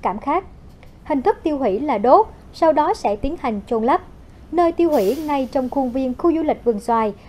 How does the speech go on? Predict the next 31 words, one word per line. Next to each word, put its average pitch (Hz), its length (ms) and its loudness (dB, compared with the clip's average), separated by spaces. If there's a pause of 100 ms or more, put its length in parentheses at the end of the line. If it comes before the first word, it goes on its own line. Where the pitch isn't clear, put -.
(100)
và 254 200 2
dưới 254 220 2
sự 202 280 -2
giám 262 120 0
sát 349 280 -2
của 214 100 2
các 320 260 -2
lực 226 180 -6
lượng 185 240 -4
chức 330 160 -8
năng. 240 240 0 (680)
Lực 302 180 -2
lượng 226 200 4
chức 415 180 -4
năng 285 160 -2
tỉnh 226 220 -2
Đồng 240 200 -2
Nai 262 220 -2
yêu 269 160 -2
cầu 226 220 4
khu 277 220 -2
du 269 80 -2
lịch 254 220 -2
Vườn 226 160 0
Xoài 208 380 -2
tiếp - 160 -2
tục 226 220 4
theo 247 160 -2
dõi 220 240 -4
chặt 247 160 -8 (100)
chẽ 214 280 2